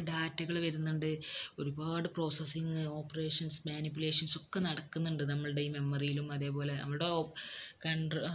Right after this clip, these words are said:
central processing യൂണിറ്റിലാണ് നടക്കുന്നത്, പക്ഷേ memories use ചെയ്തിട്ടാണല്ലോ ഓരോ values അവർ ഗെറ്റ് ചെയ്യുന്നത്. അപ്പോൾ നമുക്ക് memory allocation അത്ര എഫിഷ്യന്റ് ആയിരിക്കണം. അപ്പോൾ ഈ dynamic memory അലോക്കേഷനാണ് നമ്മൾ അതിന് വേണ്ടി യൂസ് ചെയ്യുന്നത്. എന്ന് വെച്ചാൽ എവിടെയെങ്കിലും free ആയി കിടക്കുന്ന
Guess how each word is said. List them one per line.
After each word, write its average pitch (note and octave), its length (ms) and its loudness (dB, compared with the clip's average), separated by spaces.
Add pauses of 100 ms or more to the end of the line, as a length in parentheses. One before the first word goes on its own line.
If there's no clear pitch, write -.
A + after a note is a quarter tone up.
central D#3+ 340 0
processing E3 360 2
യൂണിറ്റിലാണ് G#3+ 500 6
നടക്കുന്നത്, F3 380 2
പക്ഷേ F3+ 240 4
memories F3 480 2
use G3 180 6
ചെയ്തിട്ടാണല്ലോ F3+ 420 2
ഓരോ D#3 140 2 (160)
values D#3 360 0
അവർ E3+ 100 2 (100)
ഗെറ്റ് D3+ 180 -4
ചെയ്യുന്നത്. D#3 340 0
അപ്പോൾ D3 160 -6
നമുക്ക് F3 280 -2
memory E3+ 300 4
allocation F3+ 480 6
അത്ര - 220 -4 (120)
എഫിഷ്യന്റ് D#3+ 380 4
ആയിരിക്കണം. C#3 280 0 (460)
അപ്പോൾ A#3+ 180 4
ഈ A#3+ 120 8
dynamic F#3+ 500 8
memory E3+ 280 4
അലോക്കേഷനാണ് D#3+ 600 4
നമ്മൾ D#3 200 2
അതിന് D#3 220 0
വേണ്ടി D3+ 280 0
യൂസ് C3 180 0
ചെയ്യുന്നത്. A#2+ 260 -4 (380)
എന്ന് G#3+ 140 6
വെച്ചാൽ A#3 260 8
എവിടെയെങ്കിലും G#3+ 460 6
free G#3+ 120 6 (140)
ആയി G#3 180 4
കിടക്കുന്ന F3+ 420 0